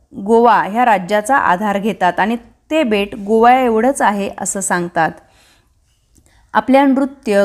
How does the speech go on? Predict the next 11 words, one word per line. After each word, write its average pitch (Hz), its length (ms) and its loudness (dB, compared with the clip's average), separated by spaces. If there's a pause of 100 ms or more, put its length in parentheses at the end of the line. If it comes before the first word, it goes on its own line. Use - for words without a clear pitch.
(120)
गायन, 190 540 0
शिल्प, 214 440 -4 (240)
चित्र 196 440 0 (100)
अशा 294 240 2
विविध 262 420 2
ललित 254 460 4 (100)
कलांचा 247 600 2 (520)
रंगीबेरंगी 277 800 4
गोफ 240 400 0
विणणारे. 175 720 0 (680)
नृत्य 208 580 0